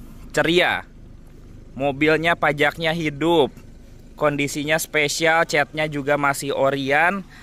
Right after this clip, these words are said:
Harganya tiga puluh tujuh juta rupiah, teman-teman.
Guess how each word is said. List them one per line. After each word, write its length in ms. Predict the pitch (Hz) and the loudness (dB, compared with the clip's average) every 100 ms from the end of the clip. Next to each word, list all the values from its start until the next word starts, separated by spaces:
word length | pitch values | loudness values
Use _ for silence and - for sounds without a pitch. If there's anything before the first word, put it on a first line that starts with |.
| - - | -20 -4
Harganya 480 | 127 131 131 131 143 | -2 0 -2 0 -2
tiga 480 | - 139 120 135 | -2 -8 0 2
puluh 400 | 127 131 123 127 | 2 -2 0 0
tujuh 480 | 135 123 113 107 120 | -2 -4 -2 0 0
juta 560 | 107 110 107 117 120 - - - | 0 -4 0 2 2 -2 -14 -10
rupiah, 640 | 104 104 - 104 113 117 98 | -4 -4 -4 0 2 4 2
teman-teman. 600 | 107 98 95 110 104 87 | -4 -8 -6 -2 -2 -4